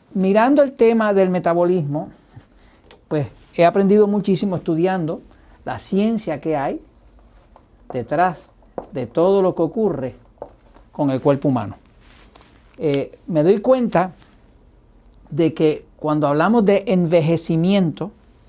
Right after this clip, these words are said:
estamos hablando de aquello que afecta a las células del cuerpo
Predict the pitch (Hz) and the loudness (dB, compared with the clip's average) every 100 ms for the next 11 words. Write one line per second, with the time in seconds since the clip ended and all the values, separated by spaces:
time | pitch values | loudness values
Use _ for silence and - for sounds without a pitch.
0 | _ _ - - 143 185 220 247 233 247 | _ _ -20 -14 -2 0 2 2 2 2
1 | 220 180 160 147 - 147 139 - 202 226 | 2 0 0 -2 -4 -2 -2 2 2 2
2 | 214 156 - - 226 220 - 143 127 - | 2 -2 -2 -2 -2 -2 -4 -4 -4 -4
3 | 202 202 175 143 139 - 135 123 214 | 2 4 2 0 -4 0 -2 -2 -10